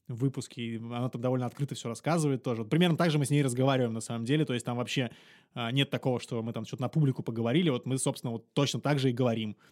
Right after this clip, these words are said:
Типа там, а, летим в самолете, допустим, вот мы летали в отпуск, а, на Новый год,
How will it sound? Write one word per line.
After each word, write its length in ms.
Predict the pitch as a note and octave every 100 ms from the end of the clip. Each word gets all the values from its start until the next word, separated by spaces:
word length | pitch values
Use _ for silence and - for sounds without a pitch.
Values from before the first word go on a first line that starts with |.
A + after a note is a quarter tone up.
| -
Типа 180 | B2 -
там, 200 | G#2+ G#2 _ - _ -
а, 400 | B2 A2+ A2 A2
летим 300 | A#2 A2+ E3
в 40 |
самолете, 380 | - A#2+ B2 A#2
допустим, 320 | A2 - -
вот 80 | A2+
мы 80 | A#2
летали 220 | A#2 B2+
в 60 | A2+
отпуск, 320 | A2 - -
а, 640 | D3 A#2 A2+ A#2 A#2 A2+
на 200 | A#2 B2+
Новый 220 | A2+ A#2 A#2
год, 260 | C3 F#3